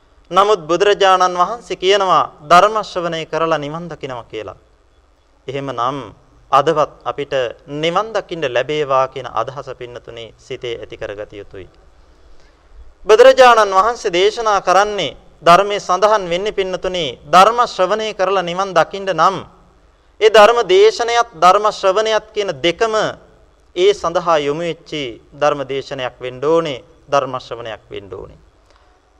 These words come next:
දේශකයන්න් වහන්සේට නිවන් දකින්න හේතු වෙනවා බුදුරජාණන් වහන්සේ දේශනා කරපු ආකාරයට ධර්ම ශ්‍රවණයට අදාළ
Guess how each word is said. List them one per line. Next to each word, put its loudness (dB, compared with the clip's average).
දේශකයන්න් 6
වහන්සේට 0
නිවන් -4
දකින්න -4
හේතු -2
වෙනවා 0
බුදුරජාණන් 0
වහන්සේ -8
දේශනා -4
කරපු -10
ආකාරයට 0
ධර්ම 4
ශ්‍රවණයට -6
අදාළ 2